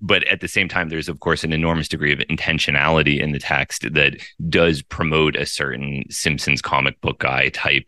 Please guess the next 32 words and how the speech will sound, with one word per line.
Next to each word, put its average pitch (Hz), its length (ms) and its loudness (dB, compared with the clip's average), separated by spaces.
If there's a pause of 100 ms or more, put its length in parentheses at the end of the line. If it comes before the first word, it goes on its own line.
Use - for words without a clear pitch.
(100)
fixation 78 560 0
on 64 120 -2
the 67 60 -4
details. 65 720 -4 (400)
And 73 540 4 (260)
so 80 220 0 (100)
could 104 240 2
there 87 120 4
be 78 220 0
a 76 40 2
drug 73 340 -4
like 76 240 0
this? - 480 -6
I 69 240 0
mean, 65 480 0 (380)
who 92 260 0
knows? 67 680 0
But, 69 300 2 (400)
um, 67 500 2 (180)
I 87 100 0
think 101 180 -2
a 78 80 2
lot 82 260 2
of 80 60 -6
the 80 80 -4
times 71 600 -2 (300)
he's 80 300 -6
using 85 600 -2 (240)
chemistry 78 680 -2
and, 67 140 -4
and 71 180 -2
concepts - 880 -2